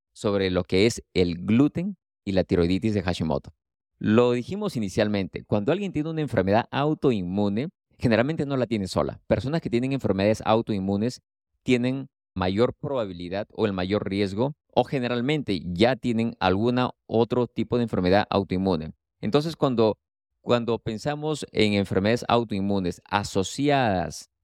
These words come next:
a la tiroiditis de Hashimoto, las enfermedades autoinmunes gastrointestinales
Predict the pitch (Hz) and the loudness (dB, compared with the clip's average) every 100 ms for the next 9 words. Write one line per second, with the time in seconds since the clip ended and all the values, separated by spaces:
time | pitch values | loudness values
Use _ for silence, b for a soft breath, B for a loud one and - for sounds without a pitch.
0 | _ - 95 - 95 90 101 120 123 101 | _ -2 0 0 2 2 0 -2 -4 -4
1 | 101 90 87 92 104 151 170 _ _ 92 | -4 -4 0 2 2 -2 -6 _ _ -6
2 | 104 95 95 92 110 - 104 101 98 95 | -4 -2 0 2 0 0 0 0 -2 -2
3 | 110 120 - 92 90 127 135 - 143 - | -2 -4 -6 -6 0 0 -2 -4 -4 -2
4 | 107 92 95 - 92 95 117 151 - | -4 -2 -4 -2 0 2 2 0 -6